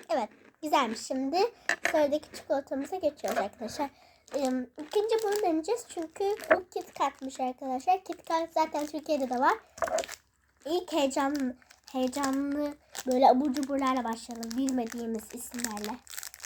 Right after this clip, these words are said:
Şimdi bunu açıyoruz. Böyle bir şey. Hemen size göstereyim. Böyle matcha, çikolat gibi bir şey yazıyor. Şurada yine Japonca yazıyor arkadaşlar. Şurada. Şimdi hemen açıyoruz.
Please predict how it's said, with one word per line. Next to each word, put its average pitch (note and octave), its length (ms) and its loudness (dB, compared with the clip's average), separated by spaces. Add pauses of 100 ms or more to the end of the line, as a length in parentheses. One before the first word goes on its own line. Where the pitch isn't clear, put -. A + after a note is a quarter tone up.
(100)
Şimdi B3 260 -4
bunu C#4 160 0
açıyoruz. C4+ 920 -2 (720)
Böyle G#3+ 360 -2
bir G#3+ 60 -10
şey. B3+ 260 -2 (440)
Hemen A#3 220 -2
size A#3+ 160 -6
göstereyim. G#3+ 640 -4 (580)
Böyle C4 300 2
matcha, C4+ 580 0
çikolat C4+ 640 -4
gibi D4+ 140 4
bir C4 180 0
şey C#4+ 180 -8
yazıyor. C4 420 0 (640)
Şurada B3+ 180 2
yine C#4+ 280 6
Japonca C4 560 0
yazıyor C4 360 -2
arkadaşlar. C#4 580 -6
Şurada. B3 420 -6 (1600)
Şimdi B3 300 -10
hemen B3 240 -2
açıyoruz. C4 680 0